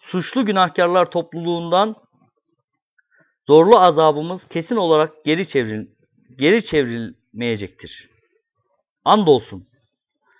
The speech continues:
onların kıssalarında temiz akıl sahipleri için ibretler vardır. Bu Kur'an düzüp uydurulacak bir söz değildir. Ancak kendisinden öncekilerin doğrulayıcısı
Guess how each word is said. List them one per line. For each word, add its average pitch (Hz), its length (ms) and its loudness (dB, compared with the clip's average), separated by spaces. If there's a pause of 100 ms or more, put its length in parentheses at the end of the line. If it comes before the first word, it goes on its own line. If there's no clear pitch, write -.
(240)
onların 180 360 -2
kıssalarında 180 640 -2
temiz 196 280 -4
akıl 165 240 -4
sahipleri 156 540 -2
için 185 420 -14 (440)
ibretler 110 680 -6
vardır. 110 440 -14 (920)
Bu 175 140 -8
Kur'an 156 420 -2 (800)
düzüp 151 280 -8 (120)
uydurulacak 131 760 -4
bir 117 140 -10
söz 120 300 -8 (580)
değildir. 107 640 -12 (840)
Ancak 208 400 2
kendisinden 165 580 -8
öncekilerin 139 680 -6
doğrulayıcısı 127 1160 -4